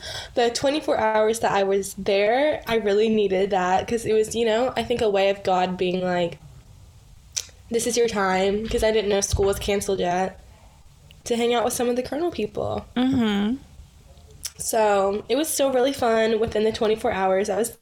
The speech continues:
Speaker 1: there. And also, side note, when I was there,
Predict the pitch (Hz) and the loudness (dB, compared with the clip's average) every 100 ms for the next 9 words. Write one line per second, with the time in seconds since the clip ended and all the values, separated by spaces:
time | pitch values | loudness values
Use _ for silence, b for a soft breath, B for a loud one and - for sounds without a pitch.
0 | _ 202 214 214 220 B B B 254 226 | _ -4 -4 -4 -8 B B B 0 0
1 | 254 - 320 330 330 - - - - - | 0 0 0 0 -4 -16 -20 -20 -20 -20
2 | - - - - - 220 208 220 262 302 | -20 -20 -16 -10 -4 0 2 2 2 2
3 | 302 240 226 214 220 202 180 190 254 | 2 2 2 2 0 0 2 2 0